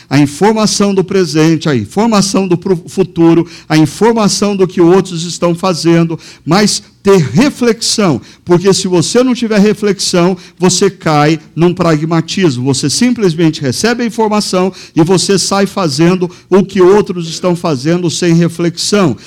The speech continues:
Quando você recebe informação, ah, faz a sua tarefa de reflexão, aí você parte pra inovação. Deixa eu tentar explicar pra vocês essa coisa da importância da gente se preparar e se capacitar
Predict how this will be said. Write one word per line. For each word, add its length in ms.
Quando 200
você 440
recebe 580
informação, 800
ah, 140
faz 480
a 80
sua 240
tarefa 540
de 120
reflexão, 800
aí 260
você 380
parte 480
pra 320
inovação. 840
Deixa 220
eu 60
tentar 600
explicar 600
pra 120
vocês 800
essa 320
coisa 480
da 140
importância 680
da 120
gente 240
se 120
preparar 640
e 60
se 160
capacitar 840